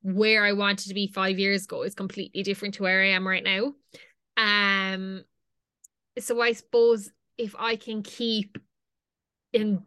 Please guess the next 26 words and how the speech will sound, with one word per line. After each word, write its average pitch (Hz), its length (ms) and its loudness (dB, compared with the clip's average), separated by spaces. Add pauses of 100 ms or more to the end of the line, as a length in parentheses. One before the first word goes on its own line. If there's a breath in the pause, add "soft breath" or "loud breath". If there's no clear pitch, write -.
(120)
but, 214 140 2
like, 208 380 0
investigating 214 760 0
who 202 200 -4
I 190 140 0
am 196 300 0
and 190 220 -4
learning 202 320 -4
to 196 120 -6
love 196 240 0
and 185 80 -6
accept 202 360 -4
myself 190 480 -2
and 190 160 -4 (460 loud breath)
find 208 280 2
some 208 280 0
semblance 202 560 -2
of 185 100 -2
joy 196 320 0
in 185 240 -2
my 190 200 -2
life 190 360 -2 (100)
every 196 280 -2
single 190 320 -4
day 196 360 0
and 175 300 -6